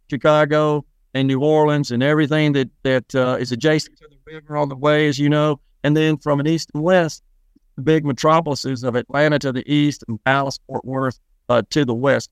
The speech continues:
both of, both of which are growing by leaps and bounds. And so fiber through the years has been installed anticipating, um, the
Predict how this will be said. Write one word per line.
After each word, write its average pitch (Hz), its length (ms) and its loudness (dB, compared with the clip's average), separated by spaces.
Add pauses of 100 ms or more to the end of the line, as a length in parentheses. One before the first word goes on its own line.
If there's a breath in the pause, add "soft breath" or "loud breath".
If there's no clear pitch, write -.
both 139 380 0
of, 113 160 -12
both 139 360 -2
of 113 100 -8
which 127 260 -4
are 113 140 -8 (180)
growing 135 300 0
by 127 100 0
leaps 131 320 -2
and 113 100 -6
bounds. 131 380 -2 (360)
And 131 100 -6
so 151 360 2 (520)
fiber 180 640 4
through 160 180 2
the 143 100 0
years 143 720 -2
has 127 140 -2
been 139 240 0
installed 135 680 -2
anticipating, 135 1400 -2 (480)
um, 120 400 0
the 120 240 -2